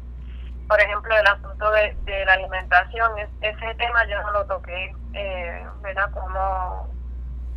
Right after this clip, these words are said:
como lo que, pues, nos estamos comiendo nos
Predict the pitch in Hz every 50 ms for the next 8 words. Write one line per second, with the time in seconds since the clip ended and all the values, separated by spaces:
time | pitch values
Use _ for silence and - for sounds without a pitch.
0 | - - - - 214 208 202 196 196 196 196 202 208 208 208 - - 208 202 202
1 | 202 196 190 190 185 185 190 190 196 196 190 190 185 - 190 175 175 180 180 -
2 | 208 196 190 190 196 190 185 185 190 190 196 190 185 185 180 180